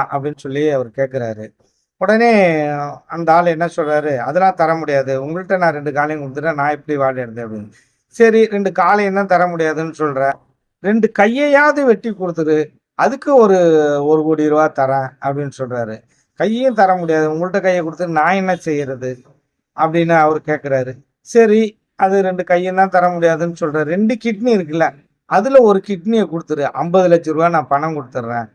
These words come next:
அப்படின்னு கேட்குறாரு. "அதுவும் கொடுக்க முடியாது" அப்படின்னு சொல்றான். இப்படி ஒவ்வொரு பாகங்களா அவர் சொல்லி சொல்லி ஒரு, ஒரு, ஒரு விலையை சொல்லிட்டே வர்றாரு.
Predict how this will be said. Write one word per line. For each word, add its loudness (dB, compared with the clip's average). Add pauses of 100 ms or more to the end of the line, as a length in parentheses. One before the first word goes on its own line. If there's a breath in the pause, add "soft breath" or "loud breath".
(160)
அப்படின்னு -8
கேட்குறாரு. -8 (340 soft breath)
"அதுவும் 2
கொடுக்க -4
முடியாது" 0 (160)
அப்படின்னு -10
சொல்றான். -8 (540)
இப்படி -2 (180)
ஒவ்வொரு 4
பாகங்களா 4
அவர் 4
சொல்லி -4
சொல்லி -2 (540)
ஒரு, 0 (400)
ஒரு, 0
ஒரு 2
விலையை 4
சொல்லிட்டே -2
வர்றாரு. 0